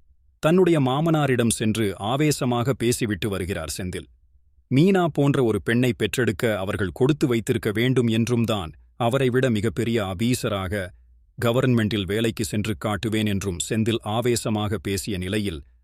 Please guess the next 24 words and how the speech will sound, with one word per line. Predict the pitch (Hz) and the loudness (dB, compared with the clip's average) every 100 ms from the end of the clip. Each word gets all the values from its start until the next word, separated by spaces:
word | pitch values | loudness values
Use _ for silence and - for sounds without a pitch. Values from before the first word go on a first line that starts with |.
| - | -8
அதை | 107 101 | -4 -2
வீடியோ | 90 117 120 107 | 0 0 2 2
எடுத்த | 101 95 104 | 0 -2 -6
கதிர் | 95 98 110 | -4 -2 -2
மீனாவிடம் | 98 113 120 101 92 95 | 0 0 0 -2 -4 -4
காட்டுகிறார். | - 92 98 85 80 - - - _ - | -4 -4 -4 -6 -10 -14 -20 -20 _ -6
இதை | 123 127 | 0 2
பார்க்கும் | 120 120 113 120 107 - | 2 -2 -2 -2 -2 -2
மீனா | 107 131 147 131 | 0 2 2 2
நெகிழ்ச்சிக்குள்ளாகிறார். | 107 95 110 113 - 101 92 82 90 67 - _ _ _ - | 0 0 0 -4 -4 -4 -4 -6 -8 -10 -14 _ _ _ -2
கல்யாணம் | 131 131 165 165 147 | 2 4 4 2 2
செய்து | 127 120 | 2 0
கொண்ட | 120 113 | 0 0
பெண் | 101 117 123 | 0 0 0
கலங்காமல் | 113 110 127 127 123 113 | 0 0 2 2 2 0
இருக்க | 107 104 | -2 -2
வேண்டும் | 104 104 107 | -4 -2 -2
என்பதற்காக | 101 98 98 85 107 98 92 - - _ _ - | -4 -4 -6 -6 -6 -4 -6 -10 -20 _ _ -4
இவ்வளவு | 113 151 156 151 | 2 4 4 4
பெரிய | 135 127 113 | 2 2 0
விஷயத்தை | 110 135 127 123 | 0 0 0 0
யாரும் | 104 101 120 127 | -2 -2 0 0
செய்ய | - 107 107 | 0 -2 -2
மாட்டார்கள் | 104 98 104 104 101 | -2 -2 -2 -2 -2